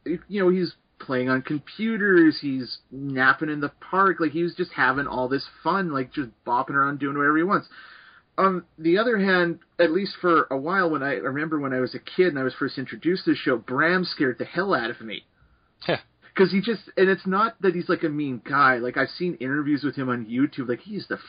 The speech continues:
Speaker 1: friendliest man you'll ever meet. It's just, he has that really Joker-like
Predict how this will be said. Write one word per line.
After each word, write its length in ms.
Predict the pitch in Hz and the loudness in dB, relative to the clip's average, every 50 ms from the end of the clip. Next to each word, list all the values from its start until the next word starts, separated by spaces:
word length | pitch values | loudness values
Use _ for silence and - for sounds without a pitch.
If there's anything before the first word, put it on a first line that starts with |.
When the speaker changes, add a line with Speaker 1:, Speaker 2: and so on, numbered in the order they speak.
| - - - | -20 -20 -18
Speaker 1:
friendliest 640 | - 151 190 220 220 208 190 165 139 127 120 - - | -10 -6 -4 -2 0 0 2 2 2 2 2 0 -4
man 280 | 135 139 143 135 135 | -2 0 0 0 0
you'll 220 | 127 127 123 117 127 | -2 -2 -2 0 0
ever 200 | 127 123 123 123 | -2 -2 -4 -4
meet. 340 | 131 156 196 190 - - - _ - - - - - - - | -2 0 0 0 -2 -4 -12 _ -20 -20 -20 -20 -20 -8 2
It's 180 | - 170 165 - | 2 2 4 6
just, 180 | 180 170 170 - _ - - - _ | 4 4 4 2 _ -20 -20 -20 _
he 140 | - 180 190 | -4 -2 0
has 260 | 160 180 190 196 185 - | 4 4 4 4 4 2
that 200 | 202 170 127 120 | 2 2 2 2
really 460 | 127 139 147 156 160 165 156 135 - _ 131 _ - - - - | 0 2 2 2 4 2 0 -2 -4 _ -20 _ -16 -12 -2 0
Joker-like 840 | 147 139 147 151 - - 160 156 151 139 139 131 131 127 123 - | 2 2 2 2 0 0 2 2 2 2 0 0 2 2 0 0